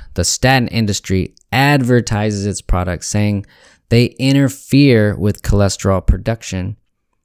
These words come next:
in the brain and the liver. How about that? And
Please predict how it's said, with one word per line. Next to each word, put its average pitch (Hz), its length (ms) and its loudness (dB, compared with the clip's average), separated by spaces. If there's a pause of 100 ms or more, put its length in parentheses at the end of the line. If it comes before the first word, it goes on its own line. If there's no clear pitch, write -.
(380)
in 117 180 0
the 120 80 2
brain 107 560 0 (840)
and 110 180 0
the 95 60 -4
liver. 80 320 -8 (1500)
How 107 80 -2
about 101 220 0
that? 73 220 -8 (2500)
And 95 580 0